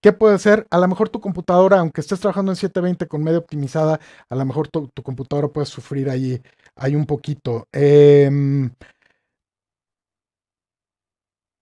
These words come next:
Rommel Robles, "¿Cómo haces los guiones para video corporativo?". Híjole, eso lo podríamos platicar en otra ocasión. Está un poquito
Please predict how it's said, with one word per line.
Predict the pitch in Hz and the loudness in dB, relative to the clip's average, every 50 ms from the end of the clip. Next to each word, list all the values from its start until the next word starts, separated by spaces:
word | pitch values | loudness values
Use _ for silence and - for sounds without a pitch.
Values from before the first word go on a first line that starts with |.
| _ _ _ _ _ _ _ - | _ _ _ _ _ _ _ -10
Rommel | 135 139 160 180 190 196 190 185 180 165 160 | -4 0 2 4 4 4 6 6 4 4 4
Robles, | 156 170 185 196 190 180 180 165 156 147 143 135 127 127 123 - - - - - _ _ _ _ _ _ _ _ _ _ _ _ _ _ _ _ _ _ _ _ _ _ _ _ _ _ _ _ _ _ _ _ _ _ _ _ _ _ _ _ | 2 2 4 4 4 4 4 6 6 6 6 4 2 -2 -6 -8 -12 -14 -16 -18 _ _ _ _ _ _ _ _ _ _ _ _ _ _ _ _ _ _ _ _ _ _ _ _ _ _ _ _ _ _ _ _ _ _ _ _ _ _ _ _
"¿Cómo | - 170 185 196 208 | -2 2 4 4 4
haces | 190 - 208 185 | 4 2 0 -2
los | 190 175 160 139 | -2 -2 -2 0
guiones | 185 190 185 190 180 - | 0 2 2 2 0 -2
para | - 170 156 151 139 | -2 -2 0 0 0
video | 143 143 156 175 175 | 2 2 2 2 2
corporativo?". | - 170 160 156 - - 139 135 135 131 - 175 170 156 151 147 147 | 0 -2 -4 -4 -4 -4 -4 -4 -4 -4 -4 -4 0 2 2 2 2
Híjole, | - 180 170 - 175 151 131 104 - - - - - - - | 0 -2 -2 2 2 2 2 2 -2 -6 -14 -20 -18 -2 2
eso | 160 180 180 - 190 180 | 2 2 4 4 4 4
lo | 180 160 - | 4 4 2
podríamos | 170 156 160 170 175 180 180 175 | 2 4 4 4 4 2 0 -2
platicar | - - 147 131 - 151 - 175 160 160 | -2 -4 -4 -4 -4 -4 -2 0 0 0
en | 165 165 | 0 -2
otra | 165 - 170 | -2 -4 -4
ocasión. | 165 - 170 165 - 214 208 208 196 185 | -4 -2 -4 -2 0 0 0 2 2 2
Está | 175 165 165 - - _ - 165 165 143 | 2 2 2 -2 -6 _ -2 -2 -2 -2
un | 175 165 143 | -4 -6 -6
poquito | - 151 - 170 - - 160 139 | -6 -8 -10 -8 -4 -2 -2 -2